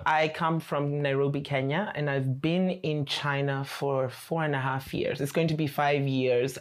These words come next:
this summer. So let's just say five years. Oh my goodness, the landscape in Beijing, um, the landscape in date Beijing, I will call it date Beijing, has changed tremendously just from the time that I,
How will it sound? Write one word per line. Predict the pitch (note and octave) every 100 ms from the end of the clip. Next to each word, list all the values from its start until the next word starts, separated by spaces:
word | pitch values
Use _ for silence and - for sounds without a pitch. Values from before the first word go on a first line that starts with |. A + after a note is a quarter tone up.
| -
this | B2+ B2 C3+
summer. | - - B2+ - -
So | - C#3+ B2 - - -
let's | G#4
just | A4
say | G3+
five | F#3 D3+ C3+
years. | - -
Oh | - - C5
my | D#3
goodness, | B3 G#3 E3
the | D#3 D3+
landscape | F#3+ F#3 F3+ B3 E4 - C4+ G#3+
in | F#3+ F3+
Beijing, | F3+ E3+ F#3 F3 E3+ - - -
um, | D#3+ D3 C#3+ C#3 C#3 - _ -
the | D#3+
landscape | F3 F3 G3+ G#3 F#3+ F#3 -
in | E3+ D#3 D3+ D3 C#3+ D#3 - C#3 B2 A#2+ B2 B2+ D#3+ C#3+ B2
date | F#3 G3+ - -
Beijing, | C#3 E3 D#3+ C#3 D3+ C#3+ G2+ D3+ F3+ - _ F3+
I | D3+
will | C#3
call | D#3+ D3+
it | C3
date | C#3+
Beijing, | B2+ C#3 C#3+ B2 - - - -
has | - C4+ -
changed | F4+ G#4
tremendously | D4+ C4 C4+ G4+ F#4 F3 C#3+
just | E3 G3 -
from | - G3+ E3+ E3 D#3+
the | E3+
time | - G3 G3 G#3+
that | F#3+ E3 -
I, | D#3 D#3